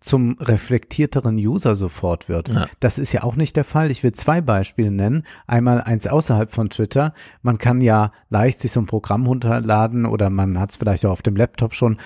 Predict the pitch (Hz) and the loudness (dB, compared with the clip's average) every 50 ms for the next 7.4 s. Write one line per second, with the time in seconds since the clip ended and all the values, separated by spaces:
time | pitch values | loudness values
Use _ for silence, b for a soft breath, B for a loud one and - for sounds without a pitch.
0 | B B B - 98 113 120 110 110 104 110 - 123 123 135 - - 120 113 110 | B B B -4 -2 0 2 2 2 0 0 0 0 0 0 2 0 0 0 2
1 | 104 110 110 113 113 110 - - 110 104 107 113 110 123 110 - 117 104 104 104 | 0 0 0 0 -2 -2 -2 -2 0 0 0 2 0 0 -2 -2 -4 -2 -2 -2
2 | 104 110 95 95 104 104 107 110 - 107 - - - - 123 113 - - - 113 | -2 -2 -2 -2 -2 -2 -2 -4 -6 -6 -10 -8 -4 -2 -2 -2 -2 -4 -4 -4
3 | 107 101 110 113 101 110 - - 110 107 107 110 113 110 107 101 - 117 - - | -2 0 0 0 0 0 -2 -2 -4 -4 -2 -4 -2 0 -2 0 0 -4 -4 -4
4 | 123 113 - 123 110 - 117 104 113 110 107 104 110 123 131 117 B B B B | -8 -4 -2 -2 -2 -2 -2 -6 -4 0 0 2 4 4 2 0 B B B B
5 | B B B B 135 139 143 139 123 - - 139 143 131 127 123 113 113 120 123 | B B B B 0 2 2 2 -2 0 -2 -2 0 0 0 0 0 0 2 2
6 | 123 127 139 156 156 - 117 101 - - 107 107 104 98 98 104 98 - - - | 0 2 2 0 0 0 -4 -6 -6 -8 -4 -2 -2 0 0 0 -2 -2 -4 -2
7 | 147 151 151 151 160 160 - | -2 0 2 2 2 2 0